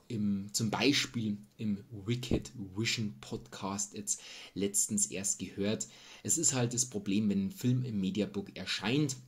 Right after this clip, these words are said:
und gewisse Händler, ähm, hier eine große Anzahl an Mediabooks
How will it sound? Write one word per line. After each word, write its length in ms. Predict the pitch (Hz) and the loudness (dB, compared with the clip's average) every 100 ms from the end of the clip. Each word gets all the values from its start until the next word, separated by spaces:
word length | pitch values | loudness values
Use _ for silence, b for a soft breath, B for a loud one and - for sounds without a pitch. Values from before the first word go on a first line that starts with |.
| - | -2
und 340 | 101 95 - | 0 0 -2
gewisse 360 | 104 101 - 90 | -4 -2 0 0
Händler, 680 | - 104 127 127 113 110 B B B - | 0 2 4 2 0 -2 B B B -4
ähm, 280 | 92 92 92 | 0 2 2
hier 680 | - 104 104 101 98 90 - | -2 0 2 2 0 -4 -6
eine 240 | 92 92 | -4 -4
große 520 | 92 101 113 123 - | -4 -2 0 2 0
Anzahl 600 | - 104 104 - 98 95 | 0 -2 2 2 0 -6
an 340 | - 92 92 90 | -4 -2 -2 -2
Mediabooks 800 | 90 101 92 - 98 - - | -4 -4 -6 -6 -8 -4 -4